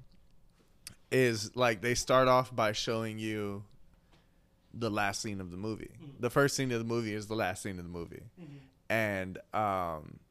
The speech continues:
Speaker 1: I, f-, I feel like only a really, really, really good story can make you forget that you saw the end at the beginning.
Speaker 2: Exactly.
Speaker 1: And, and I just completely did not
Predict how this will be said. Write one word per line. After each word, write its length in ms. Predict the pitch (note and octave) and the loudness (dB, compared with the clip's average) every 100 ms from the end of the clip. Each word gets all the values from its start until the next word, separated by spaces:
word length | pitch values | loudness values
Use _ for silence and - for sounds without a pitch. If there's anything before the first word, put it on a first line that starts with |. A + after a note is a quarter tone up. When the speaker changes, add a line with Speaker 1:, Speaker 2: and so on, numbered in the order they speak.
| _ _ - - | _ _ -8 0
Speaker 1:
I, 100 | B2+ | 0
f-, 120 | C3+ A#2+ | 0 -2
I 80 | |
feel 240 | A#2+ D#3 C#3 | 0 4 6
like 400 | B2 A2 - - _ A#2 | 4 2 -4 -18 _ -2
only 340 | C3 C#3+ C#3+ | 0 2 4
a 80 | A#2 | 4
really, 1000 | G#2+ G2+ G2+ A2+ B2 A#2+ B2 B2+ C3+ C3 - - | 2 -6 -4 4 4 4 2 0 -4 -10 -18 -8
really, 640 | G#2+ A2+ A2 A2+ G#2+ G2+ - G#2 | 0 2 2 0 0 -4 -10 -8
really 400 | G#2+ A2+ A#2 A2 | -2 0 2 0
good 300 | G2+ A2 G2+ | 0 -2 -2
story 680 | - F2 F2+ G2+ G#2 G#2 A#2 - _ - _ - | -6 -2 0 0 0 -4 -10 -18 _ -20 _ -12
can 640 | - A2 F#2+ F2 E2 D#2 - _ - - - | 0 0 0 -4 -6 -12 -16 _ -20 -20 -12
make 400 | G2+ G#2+ G#2 - | -6 -4 -6 -4
you 160 | G#2+ G2+ | -4 -4
forget 640 | - G#2 F#2+ G#2 G2+ - _ _ _ _ _ _ A2 | -6 -6 -4 -2 -2 -2 _ _ _ _ _ _ -8
that 320 | A2+ G2+ - | -2 -2 -2
you 180 | G#2 G2+ | -8 -6
saw 380 | - G#2+ G#2 F#2+ | -2 0 0 0
the 200 | G2 - | -4 -4
end 320 | G2+ F#2 F#2 | -6 -4 -6
at 140 | F2+ | -8
the 80 | F2+ | -10
beginning. 440 | F2 D#2 D#2+ C#2+ C#3+ | -12 -10 -10 -12 -16
Speaker 2:
Exactly. 220 | C#3+ - _ _ _ _ _ A2+ | -18 -20 _ _ _ _ _ 0
Speaker 1:
And, 360 | A2+ G#2 G2 - - | 0 0 -4 -8 -6
and 160 | A2+ | -2
I 240 | A2 A2+ A2 | 2 2 0
just 340 | G2 G#2+ - | -2 -4 -4
completely 680 | - G#2 - B2 G2 A#2+ A2 | -8 -10 -8 -8 -6 -6 -6
did 220 | G#2+ G2 | -8 -10
not 420 | G#2 G2+ F#2+ F#2 | -8 -6 -4 -6